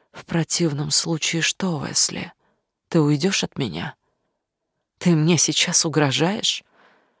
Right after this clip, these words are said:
«Нет. Никто никому не угрожает. Я просто хочу, чтобы ты поняла, что это серьезно. Если б ты попросила меня о чем-либо так серьезно,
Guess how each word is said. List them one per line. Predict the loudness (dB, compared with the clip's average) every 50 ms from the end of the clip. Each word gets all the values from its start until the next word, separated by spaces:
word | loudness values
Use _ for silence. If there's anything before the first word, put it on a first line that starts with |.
| _ _ _ _ _ _ _ _ _
«Нет. | -4 -2 -2 -2 -2 -4 -12 -20 -20 _ _ _ _ _ _ _ _ _ _ _ _ _ _ _ _ 0
Никто | 2 2 2 0 -2 -2 0 2 4
никому | 4 2 2 2 2 2 2 2 2 0
не | 0 2 0
угрожает. | 0 2 2 2 2 2 2 0 0 -2 -2 -6 -10 _ -14 -16 -8 0
Я | 2 2 2
просто | 2 0 0 0 2 0 0 0
хочу, | 0 0 0 0 0 0
чтобы | 0 0 0 2 2 2
ты | 2 2 0 0
поняла, | 0 0 0 2 4 4 4 4 2
что | 2 2 4
это | 4 4 4 2 2
серьезно. | 2 4 4 4 4 4 4 4 4 4 2 -2 -4 -8 -12 -14 _ -20 -18 -18 -10 -4
Если | -2 2 2 4 4 4 2 2 2 0
б | 0 -2 -4
ты | -4 -4 -2 -2
попросила | -2 -2 0 2 2 2 4 2 4 4 6 6 6 4
меня | 4 2 2 2 2 2 2 0
о | 0 -2
чем-либо | 0 0 2 4 4 6 6 4 4 2 0
так | 2 2 0 0 2
серьезно, | 2 2 2 4 4 4 4 4 4 2 0 -2 -4